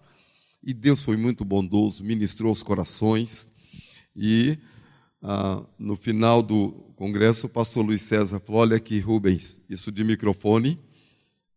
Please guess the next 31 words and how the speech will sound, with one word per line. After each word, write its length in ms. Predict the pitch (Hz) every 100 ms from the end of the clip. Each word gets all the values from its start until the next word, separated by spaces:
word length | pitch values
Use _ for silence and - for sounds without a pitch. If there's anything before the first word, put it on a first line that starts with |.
| _ -
tá 140 | 120
na 140 | 110
hora 520 | 95 92 104 110 156 180 _ _ _ _ _
de 140 | 92 104
parar 540 | - 107 101 104 139 -
de 100 | 107
trabalhar 640 | - 104 101 104 104 123 - - _ _ _ _ _
com 120 | -
os 120 | 98 90
batistas, 720 | 98 - 123 123 95 92 98
ou 100 | 98
aqui, 340 | 92 127 120
ou 120 | 107
acolá. 440 | 107 - 110 90 87 _ -
Vem 380 | 92 92 135 156
pra 380 | 147 - 117 90
cá, 280 | - 104 113
vem 220 | 117 143
trabalhar 480 | 139 110 110 107 101
só 240 | - 139
com 140 | 131
a 20 | 113
cristã 320 | 107 - 117
evangélica 640 | 110 107 95 104 117 117
e 40 |
nos 200 | 120 107
ajude 540 | 117 104 87 135 156 117
a 40 |
plantar 440 | - 113 - 117 117
muitas 500 | 131 185 - 107 90
igrejas." 640 | 107 117 165 85 - -